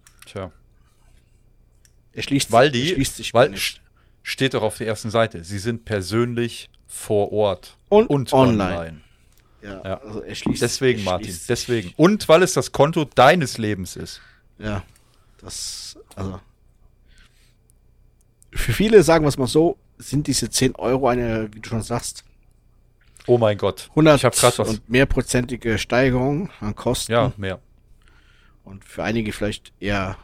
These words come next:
Speaker 2: weniger.
Speaker 1: Weißt, ich, ich find das grad gruselig. Ich kann das jetzt oder darf's hier wahrscheinlich nicht einspielen, aber wenn du mal auf der Rückseite guckst, was da steht, ähm, „Wie klingt es Vita?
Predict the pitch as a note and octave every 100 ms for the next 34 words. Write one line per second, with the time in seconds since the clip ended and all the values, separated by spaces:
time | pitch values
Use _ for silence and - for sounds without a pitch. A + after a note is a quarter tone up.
0 | _ _ _ - G#2 G#2+ F2 D#2+ - _
1 | _ _ _ _ _ _ _ _ _ _
2 | _ - A2 - A2 A#2 - C3 A#2+ -
3 | A2+ - D3 C3+ G#2 A#2+ - - - -
4 | A#2+ A2+ G#2+ - G2 F2+ G2 G#2+ - A#2
5 | G#2+ - G#2+ G#2 G#2+ G#2 C3 - A2+ B2
6 | D#3+ - - - - A2 A2+ A2+ C3 A#2+
7 | A#2 A2 A2+ G#2+ - A#2+ G#2 G#2+ - D3+
8 | - - - G#2 - G#2+ - C#3+ F#3 -
9 | _ _ _ _ _ - - - - B2
10 | B2 A#2+ B2 A2+ _ _ _ _ _ _
11 | G2 G2 A3 - F#3+ C4+ G#3+ - A#2 G#2
12 | - G#2+ G#2+ - F#2 D2+